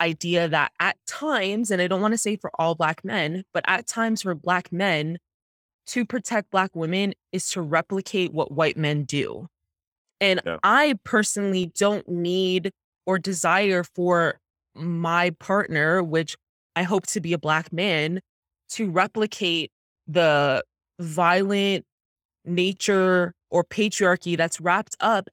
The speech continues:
Speaker 1: at times with white
Speaker 2: Mm-hmm.
Speaker 1: maleness. And I think that, like, just replicating that can be problematic. And so I think that when, when somebody like me says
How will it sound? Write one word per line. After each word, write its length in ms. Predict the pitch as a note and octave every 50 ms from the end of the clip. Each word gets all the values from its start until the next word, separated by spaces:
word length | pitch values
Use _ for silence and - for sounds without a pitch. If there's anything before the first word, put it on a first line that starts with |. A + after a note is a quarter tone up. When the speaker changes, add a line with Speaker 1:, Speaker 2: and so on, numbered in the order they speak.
| - -
Speaker 1:
at 180 | D#3 - -
times 720 | - - - D#4 E4 A#3 E3 E3+ F3+ G3 A3 B3+ A3+ - - _
with 280 | - E3 F3+ F3 - -
white 240 | - F3 F3 - -
Speaker 2:
Mm-hmm. 120 | F#3 F3+
Speaker 1:
maleness. 800 | E3+ F3 G3 G#3 G3+ F3 D3 A2 F2 D#2 E3 - - - - - _ _ _ _ _ _ - -
And 140 | F#3+ F#3
I 60 | F3+ F3+
think 300 | - - G#3 G3+ F#3+ G3
that, 260 | F#3 G3 F3 D#3+ -
like, 260 | E3 E3+ D#3+ - - _ _ _ _ _ _ _ _ _ _ _ _ - F#3
just 320 | E3+ - A3+ A3+ A3 - G3+
replicating 920 | E3+ D3 E3+ E3 E3+ - - G#3+ A3 G#3 - - A3 G#3+ G3+ A3 A3 A3 A3
that 360 | A3 G#3+ A#3+ C4 C#4+ C4+ - _ _ _ _ -
can 240 | - - A#3 G3+ F#3+
be 140 | E3 F#3 F3+
problematic. 1000 | - - - F#3 F3 F3+ D#3+ E3 D#3+ D#3+ F3+ G3+ G#3+ G#3 E3 A#2+ A#2 - - - -
And 180 | F#3 F3+ F3 -
so 120 | - F#3
I 100 | F3 F3
think 360 | F3 - G#3 G3+ G#3 G3+ - _ _ _ _ _ _ _ _ -
that 240 | E3 F3+ F3 - -
when, 480 | F3 F#3+ F#3+ G3+ G3+ G#3 G#3 G3+ F#3+ -
when 200 | - F3+ F#3+ F#3+
somebody 240 | F#3+ - A3 A3+ A3+
like 160 | G3+ G3 F#3+
me 200 | F#3+ F#3 F#3 G#3
says 540 | G#3+ - - F#3 D#3 D3+ D#3 D#3+ E3 D#3 -